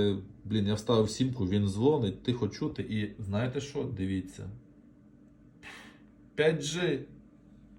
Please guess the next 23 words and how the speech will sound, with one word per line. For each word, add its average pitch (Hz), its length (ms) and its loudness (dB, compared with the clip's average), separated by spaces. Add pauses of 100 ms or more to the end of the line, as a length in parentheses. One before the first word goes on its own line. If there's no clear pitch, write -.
(240)
Ну, 92 180 -2
як 90 160 -6
ви 92 60 -6
думали? 85 400 -4 (540)
П'ять 95 200 -2
G? 175 320 -6 (540)
Да. 98 320 -4 (1400)
Поки 170 360 4
там 165 240 4
хтось 147 300 4
щось 131 200 4
думає 135 460 4
підключати, 127 800 0
там, 104 340 -2 (1300)
внедряти 123 800 4
п'ять 120 300 4
G, 120 280 4
вон, 156 380 2
все, 139 520 2 (100)
він 120 180 0
же 117 140 -2
тут 113 280 -8
є. 107 300 0